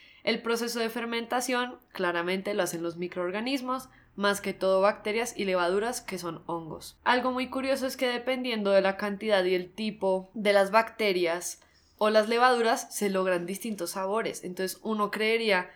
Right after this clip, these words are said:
que el sabor del cacao solo es por la variedad, sea criollo, forastero o trinitario, pero no, también es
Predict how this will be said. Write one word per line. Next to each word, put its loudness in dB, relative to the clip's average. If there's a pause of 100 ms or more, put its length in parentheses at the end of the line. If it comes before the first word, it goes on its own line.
que -2
el -4
sabor 0
del -2
cacao 0
solo 4
es 4
por -4
la 2
variedad, 2 (300)
sea -2
criollo, 0
forastero -2
o -4
trinitario, 0 (380)
pero -6
no, -2
también -4
es -2